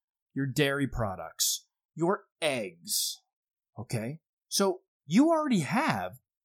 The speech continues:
your macronutrients right there. Why are you even thinking about going into the aisles at the grocery store? Now, there's one piece on whatever wall it is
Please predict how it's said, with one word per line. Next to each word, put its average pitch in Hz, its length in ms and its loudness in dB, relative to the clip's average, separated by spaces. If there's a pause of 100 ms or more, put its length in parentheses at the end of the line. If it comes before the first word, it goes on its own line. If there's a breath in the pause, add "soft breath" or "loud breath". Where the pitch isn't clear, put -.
(140)
your 170 140 4
macronutrients 127 1000 0 (100)
right 190 260 2
there. 175 300 0 (360)
Why 196 260 2
are 311 120 2
you 240 200 0
even 220 260 -2
thinking 226 640 2 (460)
about 139 360 0
going 151 380 2
into 147 320 0
the 139 160 -4 (100)
aisles 151 560 0
at 127 140 -6
the 139 80 -6
grocery 131 420 0
store? 78 420 -2 (760)
Now, 190 200 4 (120)
there's 170 240 2
one 262 320 0
piece - 560 -2 (200)
on 127 460 -2
whatever 147 480 0
wall 160 380 6
it 170 120 -4
is 107 520 -2